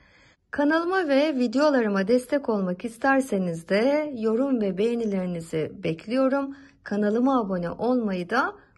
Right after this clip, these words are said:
unutmayınız. Şimdi ben hazırım. Sizler de hazırsanız haydi hep birlikte bu şirin kadife iğneyi örmeye başlayalım.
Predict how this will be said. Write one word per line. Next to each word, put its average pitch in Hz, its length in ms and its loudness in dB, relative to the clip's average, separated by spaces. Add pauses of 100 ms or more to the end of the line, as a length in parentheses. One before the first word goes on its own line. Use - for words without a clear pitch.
unutmayınız. 226 920 0 (380)
Şimdi 330 760 0 (120)
ben 277 320 2
hazırım. 294 720 -2 (220)
Sizler 233 680 0
de 285 40 0
hazırsanız 185 1040 -2 (300)
haydi 330 440 0
hep 311 280 -4
birlikte 233 800 0 (100)
bu 214 100 -4
şirin 240 560 -4
kadife 196 380 -8
iğneyi 190 400 -2
örmeye 220 760 -4 (360)
başlayalım. 311 800 0